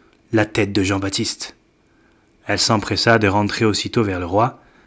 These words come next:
et lui fit cette demande : « Je veux que tu me donnes à l'instant, sur un plat, la tête de Jean-Baptiste. » Le roi fut attristé, mais à cause de ses serments et des convives,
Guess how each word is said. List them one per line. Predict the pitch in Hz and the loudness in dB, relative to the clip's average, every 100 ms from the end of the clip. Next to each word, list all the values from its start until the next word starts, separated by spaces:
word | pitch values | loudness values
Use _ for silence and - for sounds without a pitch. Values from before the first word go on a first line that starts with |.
| _ - | _ 2
et | 139 | 6
lui | 139 | 6
fit | - 120 | 4 0
cette | 113 | 0
demande : « | 107 101 92 87 - - _ _ _ _ _ _ _ | 0 0 0 -4 -10 -20 _ _ _ _ _ _ _
Je | 117 | 2
veux | 135 170 | 6 8
que | 170 | 8
tu | 160 156 | 4 2
me | 151 | 4
donnes | 151 151 | 4 6
à | |
l'instant, | 156 175 - - 117 | 6 4 2 0 0
sur | - 190 | 2 4
un | 170 | 4
plat, | - 110 101 - - _ 170 | 2 0 -4 -10 -20 _ 2
la | 180 | 4
tête | - 120 | 6 4
de | 107 | 4
Jean-Baptiste. » | 101 104 87 - - - - _ _ _ _ _ _ _ _ _ - | 2 0 -2 -6 -10 -10 -14 _ _ _ _ _ _ _ _ _ 0
Le | 117 | 2
roi | 104 101 95 | 4 4 2
fut | - - | -4 -6
attristé, | 92 104 - - 90 - _ - | -2 -2 -2 -6 -14 -18 _ 0
mais | 113 | 2
à | 107 | 2
cause | 107 160 147 | 4 4 4
de | 127 | 2
ses | 127 | -2
serments | 117 120 117 135 123 | -4 -2 2 2 2
et | |
des | 113 | 0
convives, | 110 107 120 147 147 | -2 -2 2 4 2